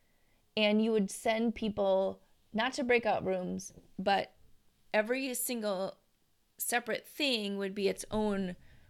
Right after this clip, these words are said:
room, and everybody was disjointed the entire time, right? There was no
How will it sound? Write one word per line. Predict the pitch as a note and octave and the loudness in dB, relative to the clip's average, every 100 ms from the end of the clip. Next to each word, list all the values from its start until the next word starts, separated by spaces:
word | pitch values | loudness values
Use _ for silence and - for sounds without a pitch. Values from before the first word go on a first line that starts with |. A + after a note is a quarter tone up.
| - | -4
room, | A3 C#4+ B3 G#3+ G3+ | 0 2 2 0 -2
and | G#3 G3 | -2 -2
everybody | G3 G#3+ G#3 F#3+ F#3+ | 0 0 2 2 0
was | F#3 | -2
disjointed | F3+ F#3+ F3+ - F#3+ F#3 F3 E3+ | -4 -6 -6 -6 -6 -4 -4 -2
the | E3+ | -2
entire | D#3+ F3+ G3+ E3+ - | -4 -4 -4 -4 -6
time, | - F3+ - F3+ - - - - - - | -6 -6 -8 -10 -16 -20 -20 -20 -14 -4
right? | F#3 D#3+ | -2 0
There | F#3 | -2
was | F#3 | -2
no | G3+ G3+ G3+ G3 F#3+ | 0 2 2 0 -2